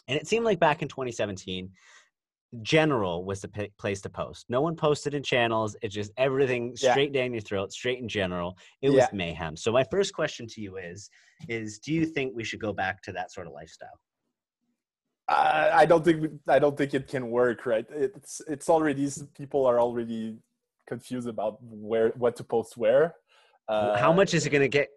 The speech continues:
Speaker 1: get me or cost me to get you to throw an ad here in general while we're recording at the moment?
Speaker 2: <laughs>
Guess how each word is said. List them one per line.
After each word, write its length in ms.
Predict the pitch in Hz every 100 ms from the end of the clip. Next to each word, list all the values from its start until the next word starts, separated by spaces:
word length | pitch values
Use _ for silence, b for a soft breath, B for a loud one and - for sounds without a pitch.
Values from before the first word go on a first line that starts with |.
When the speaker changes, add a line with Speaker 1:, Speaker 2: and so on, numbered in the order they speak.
| 110
Speaker 1:
get 220 | - 120
me 240 | 107 104 -
or 180 | 113 104
cost 320 | 104 110 -
me 160 | 98 90
to 100 | 95
get 260 | 98 110 -
you 160 | 101 95
to 240 | - 92
throw 280 | - 107 98
an 100 | 95
ad 240 | 113 113 120
here 280 | 110 98 95 110
in 160 | 107
general 600 | 101 95 87 82 76 82 85
while 300 | 92 95 95
we're 120 | 92
recording 540 | 85 90 82 76 78 82
at 160 | 85 -
the 80 |
moment? 260 | 78 - -
Speaker 2:
<laughs> 60 | 523